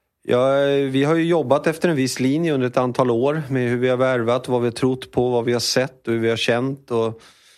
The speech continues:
tycker väl att, att, eh, på något sätt ändå att det är skönt att man får lite bekräftelse i, i liksom det vi har, har sett och, och hoppats att vi ska uppnå.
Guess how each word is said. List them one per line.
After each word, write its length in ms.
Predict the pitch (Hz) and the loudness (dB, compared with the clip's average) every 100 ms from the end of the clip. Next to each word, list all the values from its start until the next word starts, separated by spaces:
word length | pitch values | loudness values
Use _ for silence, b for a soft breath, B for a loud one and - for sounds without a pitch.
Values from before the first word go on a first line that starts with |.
| b b _ - | b b _ -12
tycker 240 | 113 - | -8 -4
väl 320 | 113 110 107 98 B B B B B | -2 -2 -4 -6 B B B B B
att, 200 | - 110 _ - | -10 -10 _ -12
att, 480 | - - _ _ - - | -10 -10 _ _ -12 -10
eh, 240 | - - | -8 -8
på 140 | - 113 | -6 -4
något 220 | 117 117 | -4 -4
sätt 180 | 110 113 | -4 -4
ändå 220 | 107 104 | -2 -4
att 140 | 101 | -4
det 60 | 110 | -6
är 40 | |
skönt 500 | 98 131 139 113 98 | -2 0 0 -2 -4
att 360 | 107 104 - - _ _ _ _ _ _ - | -4 -4 -14 -20 _ _ _ _ _ _ -6
man 140 | 110 | -6
får 140 | 107 117 | -2 -2
lite 220 | 113 117 | -2 -2
bekräftelse 720 | 117 - 147 135 - 107 110 | -4 -2 -2 -2 -6 -6 -4
i, 280 | 104 104 104 | -2 -2 -2
i 40 | |
liksom 340 | 104 101 107 107 | -2 -4 -4 -2
det 120 | 107 | -2
vi 240 | 110 110 | 0 0
har, 560 | 104 98 104 101 101 104 | -2 -2 -2 -2 -2 -6
har 160 | - 107 | -4 -4
sett 420 | - 110 - - | -2 -4 -6 -6
och, 360 | 101 104 104 110 | -4 -2 -2 -2
och 60 | |
hoppats 460 | 107 113 - 135 - | -2 -4 -2 -2 -2
att 120 | 104 | -4
vi 80 | 107 | -4
ska 160 | - | -2
uppnå. 600 | 120 110 - 131 117 110 | -2 -4 -6 -2 -2 -2